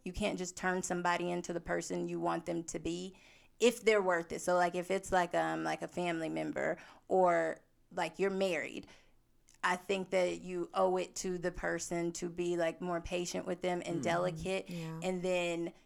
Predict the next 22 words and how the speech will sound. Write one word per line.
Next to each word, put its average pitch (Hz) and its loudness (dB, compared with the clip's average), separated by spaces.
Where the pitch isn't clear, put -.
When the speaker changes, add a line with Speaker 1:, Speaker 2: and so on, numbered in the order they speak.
Speaker 1:
kind 190 2
of, 175 0
um, 175 -4
nurture 190 -2
that 175 0
relationship. 180 0
Like, 165 0
they 175 -2
know, 170 -2
"I'm 180 -2
here 214 -2
for 190 -2
you. 170 0
Like, 165 2
it's 170 -2
safe. 175 0
Like, 165 0
you 170 0
can 170 -2
talk 196 2
to - -6
me. 190 0